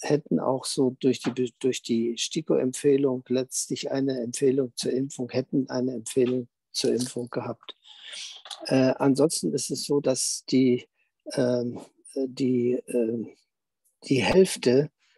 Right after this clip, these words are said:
etwa der Kinder, die mit, äh, sars cov zwei im Krankenhaus hospitalisiert worden sind, wahrscheinlich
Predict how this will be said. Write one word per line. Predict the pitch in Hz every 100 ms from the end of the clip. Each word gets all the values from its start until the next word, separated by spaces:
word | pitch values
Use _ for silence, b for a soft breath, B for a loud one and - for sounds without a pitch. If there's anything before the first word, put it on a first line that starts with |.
| _ -
etwa | 127 - 127
der | 117 123
Kinder, | - 139 147 143 131
die | 127 127 123 127 _ _ _
mit, | - 131 123 _ - 392
äh, | 135 123 123 110
sars | 254 - 127 -
cov | - 127
zwei | - - 120 127 151 - -
im | 139 131
Krankenhaus | - 135 143 156 131 127 -
hospitalisiert | 131 - - - 131 123 123 139 123 143 147 -
worden | 139 135
sind, | 139 139 147
wahrscheinlich | - 120 - 127 139 143 139 -